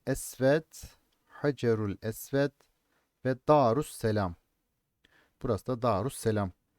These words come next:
Kanalımızda on birinci sınıf Osmanlıca dersimizin tüm ünitelerinin konu anlatımlarını yaptık. Oradan hangi konulardan sorumluysanız muhakkak konularımızda izleyin. İkinci sorumuz. Aşağıdaki Farsça ve Arapça tamlamaların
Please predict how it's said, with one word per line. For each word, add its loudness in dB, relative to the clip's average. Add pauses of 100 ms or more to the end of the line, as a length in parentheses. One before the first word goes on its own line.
(500)
Kanalımızda 4
on 4
birinci 0
sınıf -4
Osmanlıca 2
dersimizin 0 (140)
tüm 0
ünitelerinin -2
konu -4
anlatımlarını -4 (180)
yaptık. -6
Oradan -4
hangi -8
konulardan -6
sorumluysanız -8
muhakkak -8
konularımızda -6
izleyin. -6 (560)
İkinci -6
sorumuz. -4 (920)
Aşağıdaki 0
Farsça -4
ve 0
Arapça 0
tamlamaların -6